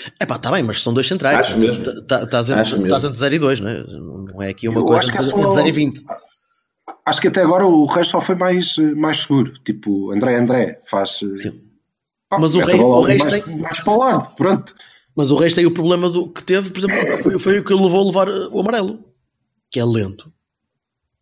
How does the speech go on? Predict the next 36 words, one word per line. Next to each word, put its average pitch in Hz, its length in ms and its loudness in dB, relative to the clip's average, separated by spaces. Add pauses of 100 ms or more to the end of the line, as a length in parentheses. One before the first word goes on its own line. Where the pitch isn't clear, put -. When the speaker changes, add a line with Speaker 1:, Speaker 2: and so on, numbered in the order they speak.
(1400)
Speaker 1:
É 131 100 0
lento 165 280 0
na, 156 140 4
na, 139 180 0
na 135 120 0
ação. 135 440 -6 (560)
Ele, 120 240 -2
ele 156 80 4 (140)
leva 220 120 4
Speaker 3:
Sim. 208 100 2
Speaker 1:
um - 20 2
amarelo 165 360 0
porque 185 160 -4
chega 185 220 0
lá 196 120 0
tarde. 175 500 -6 (1160)
Ele 120 120 -6 (100)
Speaker 2:
Quem 151 180 4
melhor? 107 500 2 (600)
Speaker 1:
Hã? 185 280 -6 (680)
Speaker 2:
Quem 123 220 0
melhor? 104 380 -4 (680)
Speaker 1:
O 120 60 -12
Filipe 113 460 -8
com 120 100 -8
a 113 40 -8
cabeça, 110 320 -10
com - 80 -2
a 127 40 0
cabeça 135 260 -2
no 131 60 -2
sítio, 226 320 -4
Deus 95 180 -8
me 101 120 -8
livre. - 280 -6
Speaker 2:
Já, 127 280 4